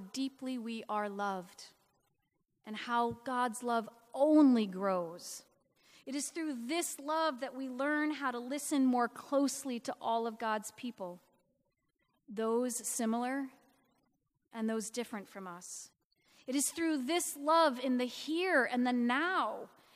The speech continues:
not in some far-off post-life time zone, that we are at work filling our lamps with oil so we can burn brightly for the world.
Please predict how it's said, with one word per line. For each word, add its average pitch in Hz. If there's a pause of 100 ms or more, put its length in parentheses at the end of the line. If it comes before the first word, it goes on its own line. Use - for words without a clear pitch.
not 370
in 339
some 302
far-off 277 (420)
post-life 262
time 254
zone, 185 (2000)
that 240
we 311
are 226
at -
work 262 (160)
filling 285
our 214
lamps 247 (200)
with 220 (100)
oil 208 (440)
so -
we 254
can 226
burn 240
brightly 233
for -
the 214
world. 175